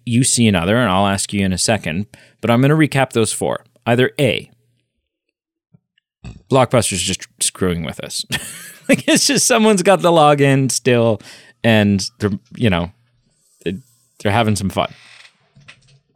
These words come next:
Two, Blockbuster is coming back the way that it was, brick and mortar store, maybe with some changes, right? Maybe it'll take on s-, some of that, like,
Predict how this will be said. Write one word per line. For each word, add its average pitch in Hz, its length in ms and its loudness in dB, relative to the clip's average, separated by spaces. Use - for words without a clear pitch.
Two, 190 220 4
Blockbuster 127 500 2
is 104 120 2
coming 165 320 0
back 113 340 2
the 98 80 -2
way 107 240 2
that 143 140 2
it 147 120 0
was, 98 360 2
brick - 240 -2
and 120 100 0
mortar 110 240 2
store, 92 460 -2
maybe 240 260 0
with 127 140 2
some 117 120 -2
changes, 92 600 -2
right? 98 260 0
Maybe 110 220 2
it'll 107 260 2
take 139 260 0
on 113 540 2
s-, 113 240 -2
some 110 300 0
of 107 80 0
that, 104 240 0
like, 98 260 -2